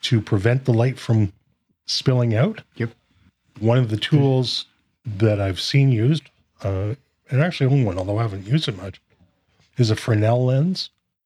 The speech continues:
Speaker 2: Okay.
Speaker 1: that goes on the front of your light.
Speaker 2: Right.
Speaker 1: And it's got a variable aperture.
Speaker 2: Okay.
Speaker 1: So by changing the aperture size, you control spill.
Speaker 2: Right.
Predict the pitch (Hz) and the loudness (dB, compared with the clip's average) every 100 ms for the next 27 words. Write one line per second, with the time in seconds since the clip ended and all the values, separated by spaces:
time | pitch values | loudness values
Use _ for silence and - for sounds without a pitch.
0 | - 120 131 147 135 113 127 117 117 113 | -2 -2 0 0 0 2 2 2 2 0
1 | 110 - 117 117 107 113 104 113 160 _ | 0 0 0 0 0 2 2 0 -2 _
2 | _ - 104 98 _ _ - 110 104 107 | _ -6 -6 -6 _ _ -2 0 2 2
3 | 110 - 117 110 107 98 123 127 113 107 | 0 0 0 0 -2 2 2 2 0 -2
4 | - 151 - 107 - 78 _ _ _ _ | -2 -4 -4 -8 -10 -16 _ _ _ _
5 | _ _ _ 117 107 104 123 - - 120 | _ _ _ -8 -6 -6 -8 -6 0 2
6 | 110 113 - 104 101 101 101 - 131 117 | 2 0 -2 -4 -2 0 -2 2 2 2
7 | 113 135 151 139 127 - 107 98 98 104 | 2 2 0 -2 -4 -2 -2 -2 -4 -6
8 | 95 92 139 139 127 - 87 82 135 _ | -8 -4 0 2 0 -6 -6 -6 -6 _
9 | _ - 92 | _ -6 -4